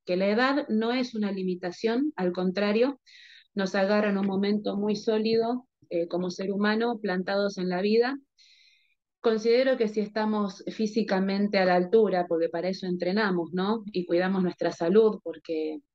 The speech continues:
eh, tenemos una buena alimentación, no tenemos vicios, no tenemos excesos.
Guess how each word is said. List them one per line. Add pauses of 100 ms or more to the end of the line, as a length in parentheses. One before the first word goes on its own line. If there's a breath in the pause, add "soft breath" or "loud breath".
(220)
eh,
tenemos
una
buena
alimentación,
no
tenemos
vicios,
no
tenemos
excesos.